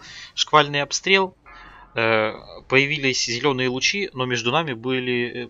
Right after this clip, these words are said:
пустое пространство. И в этот же момент появились гейзеры зелёные.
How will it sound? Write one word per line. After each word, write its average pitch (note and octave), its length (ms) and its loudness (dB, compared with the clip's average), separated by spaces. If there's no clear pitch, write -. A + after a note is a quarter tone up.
пустое B2+ 360 -2
пространство. A#2+ 640 -2
И C3 120 -6
в D3 40 0
этот C#3+ 300 0
же B2 180 0
момент C#3+ 480 -6
появились C3 720 -4
гейзеры A#2 580 0
зелёные. A2 560 -4